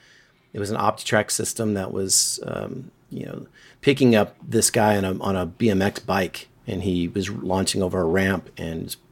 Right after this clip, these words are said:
it was really amazing the fidelity of what you can get today, because I know the original cameras back in the day were, were,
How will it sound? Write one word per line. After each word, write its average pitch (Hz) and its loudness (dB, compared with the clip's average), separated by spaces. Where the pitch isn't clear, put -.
it 117 -2
was 107 0
really 120 8
amazing 98 4
the 90 -2
fidelity 90 2
of 90 -4
what 107 2
you 104 0
can 92 -2
get 101 2
today, 85 0
because 95 0
I 110 0
know 127 2
the 113 0
original 110 2
cameras 113 0
back 107 2
in 101 0
the 92 -4
day 107 2
were, 92 -4
were, 90 -6